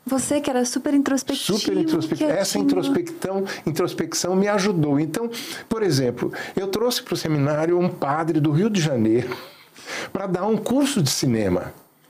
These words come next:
Speaker 2: Porque
Speaker 1: Uau.
Speaker 2: eu era louco pro cinema, não é? E tínhamos no, no Grêmio, não é? Tinha a parte de cinema, a parte de literatura, e eu era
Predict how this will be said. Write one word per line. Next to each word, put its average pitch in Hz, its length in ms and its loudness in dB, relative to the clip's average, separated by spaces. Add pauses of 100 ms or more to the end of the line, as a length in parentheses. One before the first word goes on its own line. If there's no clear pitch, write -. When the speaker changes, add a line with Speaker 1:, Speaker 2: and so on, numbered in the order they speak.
Speaker 2:
Porque 233 260 0
Speaker 1:
Uau. 185 80 2
Speaker 2:
eu - 0 -
era 262 160 2
louco 320 400 2
pro 139 160 -2
cinema, 87 560 0 (400)
não 98 140 0
é? 160 160 0 (260)
E 127 300 2
tínhamos 190 500 2
no, 127 380 2 (240)
no 117 120 2
Grêmio, 147 600 2
não 110 180 2
é? 117 40 0
Tinha 151 360 0
a - 20 -6
parte 135 340 -6
de - 100 -2
cinema, 202 380 2
a - 20 -6
parte 123 300 -2
de 117 100 4
literatura, 147 640 0
e 240 60 4
eu 233 180 4
era 160 300 0